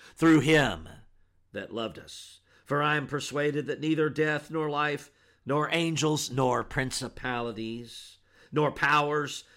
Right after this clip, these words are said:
nor things present, nor things to come, nor height, nor depth, nor any other creature shall be able to separate us from the love of God, which is in Christ Jesus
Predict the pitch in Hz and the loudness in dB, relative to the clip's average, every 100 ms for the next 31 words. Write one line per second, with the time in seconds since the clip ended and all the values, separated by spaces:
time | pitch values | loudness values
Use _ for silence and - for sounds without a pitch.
0 | _ 143 151 175 165 156 - 165 156 160 | _ 0 0 2 0 0 -2 2 2 2
1 | 156 131 135 123 143 135 - 139 - 117 | -2 -4 -6 -4 -6 -6 -8 -10 -4 -4
2 | 95 82 - - - 135 131 170 185 - | -4 -10 -18 -20 -4 -2 2 2 2 -2
3 | - _ _ - 156 165 175 117 - _ | -14 _ _ 0 2 4 2 2 -6 _
4 | _ _ - 147 165 175 160 147 - 156 | _ _ -4 0 2 4 2 2 0 -2
5 | 131 - 95 - 135 117 131 135 123 110 | -2 -6 -6 -2 -2 0 0 0 -2 -8
6 | - 180 170 160 127 120 110 131 117 110 | -2 0 2 0 0 -4 -6 -10 -8 -6
7 | 135 196 175 135 135 131 123 120 113 - | 0 0 0 -2 -4 -4 -4 -6 -10 -16
8 | - - 139 135 127 131 127 113 - 139 | -18 -4 -2 0 0 0 -2 -2 0 2
9 | 123 - - 143 123 - 78 - - | 2 -2 -2 0 0 -4 -6 -6 -8